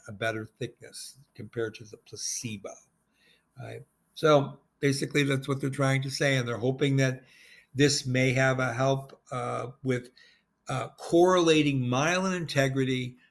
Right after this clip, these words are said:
with increased cognition when people are already suffering from mild, um, uh, cognitive, uh, decline. Okay,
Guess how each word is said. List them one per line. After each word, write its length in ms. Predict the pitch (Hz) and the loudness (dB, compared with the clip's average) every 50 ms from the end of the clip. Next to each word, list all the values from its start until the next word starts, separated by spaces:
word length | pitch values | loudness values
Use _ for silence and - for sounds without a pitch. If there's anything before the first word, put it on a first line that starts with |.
| _ _ _ - | _ _ _ -12
with 320 | 120 117 120 117 113 - - _ _ _ _ _ - | -6 -2 -2 -2 -2 -2 -6 _ _ _ _ _ -6
increased 680 | 147 156 165 151 - - - 151 147 135 - - - | -4 -4 -4 -4 -6 -4 -2 -2 -2 -2 -4 -8 -6
cognition 840 | - 135 131 120 110 107 123 123 123 120 - - 123 117 117 113 110 - _ _ _ _ - | -2 0 0 0 0 -2 -4 -4 -4 -4 -6 -8 -8 -8 -10 -12 -14 -16 _ _ _ _ -10
when 140 | 117 113 | -10 -8
people 300 | 113 131 127 127 131 120 110 | -4 -4 -4 -2 -2 -2 -2
are 100 | 110 110 | 0 -2
already 340 | 110 107 113 113 113 113 113 | -2 -2 -2 -2 -4 -4 -6
suffering 720 | - - - 123 117 113 110 113 110 110 107 107 104 104 _ | -8 -4 -2 -2 -2 -2 -4 -8 -8 -8 -10 -12 -14 -16 _
from 300 | - 117 110 107 110 - - - | -14 -14 -14 -14 -16 -18 -14 -10
mild, 320 | 123 117 113 113 110 110 - _ _ _ _ _ _ - | -8 -6 -6 -6 -6 -8 -12 _ _ _ _ _ _ -14
um, 440 | 123 107 104 101 104 101 101 104 - _ _ - _ _ _ _ _ _ _ _ - - | -12 -12 -10 -10 -10 -10 -10 -12 -16 _ _ -20 _ _ _ _ _ _ _ _ -16 -14
uh, 120 | - 107 - | -12 -12 -10
cognitive, 880 | - - 117 117 110 107 110 104 - - 104 104 104 104 - - - _ _ _ _ _ _ _ _ _ - 127 | -4 -2 0 0 0 0 -4 -6 -6 -6 -6 -6 -8 -10 -14 -16 -20 _ _ _ _ _ _ _ _ _ -16 -12
uh, 160 | 110 107 113 117 | -10 -10 -10 -12
decline. 640 | 117 - - - - 113 107 98 95 98 107 110 _ _ _ _ _ _ _ _ - - _ | -14 -16 -16 -12 -10 -8 -8 -6 -8 -10 -12 -14 _ _ _ _ _ _ _ _ -20 -16 _
Okay, 220 | - 131 139 151 | -4 -4 -4 -4